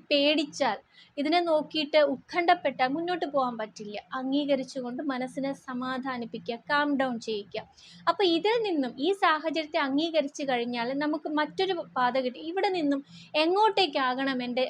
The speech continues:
ആ, യാത്ര, എങ്ങോട്ടേക്കാണ് എൻ്റെ വിജയം, അപ്പോൾ നമുക്ക് കുറച്ചുകൂടെ ക്ലാരിറ്റി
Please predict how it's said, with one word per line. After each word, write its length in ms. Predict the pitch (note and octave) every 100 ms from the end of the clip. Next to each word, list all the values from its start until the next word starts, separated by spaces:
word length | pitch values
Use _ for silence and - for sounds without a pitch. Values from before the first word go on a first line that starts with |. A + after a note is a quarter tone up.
| A#3
ആ, 40 | A#3 A#3+
യാത്ര, 260 | A#3 A#3+ - B3
എങ്ങോട്ടേക്കാണ് 640 | C#4+ F4+ F#4 F#4 D#4+ C4+ B3+
എൻ്റെ 160 | B3 A#3+ A3+
വിജയം, 320 | A3+ A#3+ - - - - -
അപ്പോൾ 180 | E4 G4
നമുക്ക് 240 | F4+ E4+ F4
കുറച്ചുകൂടെ 380 | E4 D#4+ E4+ E4+ E4+
ക്ലാരിറ്റി 480 | D4+ C#4 C4+ C4+ C#4